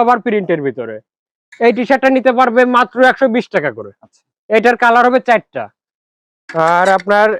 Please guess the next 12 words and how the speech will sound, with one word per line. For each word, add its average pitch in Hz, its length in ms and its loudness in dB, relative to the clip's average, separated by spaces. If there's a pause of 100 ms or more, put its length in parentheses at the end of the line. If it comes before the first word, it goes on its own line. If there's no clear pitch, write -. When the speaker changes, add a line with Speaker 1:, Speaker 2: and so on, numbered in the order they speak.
Speaker 1:
এটা 220 280 0
হচ্ছে 226 180 -2
বারবেরির 214 640 0
ভিতরে 233 300 -2
এমব্রয়ডারি, 185 580 -2 (680)
আপনার 202 460 2
এমব্রয়ডারির 233 960 0 (220)
ভিতরে 240 320 2
আছে 240 280 0 (560)
সাত - 340 -2
আটটা 247 260 0
ডি-, 214 280 -2